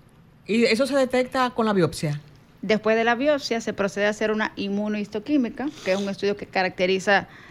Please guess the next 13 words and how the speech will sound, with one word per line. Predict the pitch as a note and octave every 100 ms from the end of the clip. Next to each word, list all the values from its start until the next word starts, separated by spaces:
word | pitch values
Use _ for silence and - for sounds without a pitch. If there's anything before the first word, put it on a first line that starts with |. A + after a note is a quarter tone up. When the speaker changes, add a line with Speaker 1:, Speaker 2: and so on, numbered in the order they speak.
| - -
Speaker 2:
factores | - G3 - G3+ G#3
pronósticos | - G3 G3+ G#3 G#3
y |
predictivos, | G#3+ A#3+ C4 D#4 C4+ -
y | G#3+
ahí | F#3+ F#3+
es | G3
que | G3
yo | F#3+
tengo | - F#3
esa | F3+
información | F3 F3+ F3+ F3+ F3
completada. | F3+ F3+ F3 - - -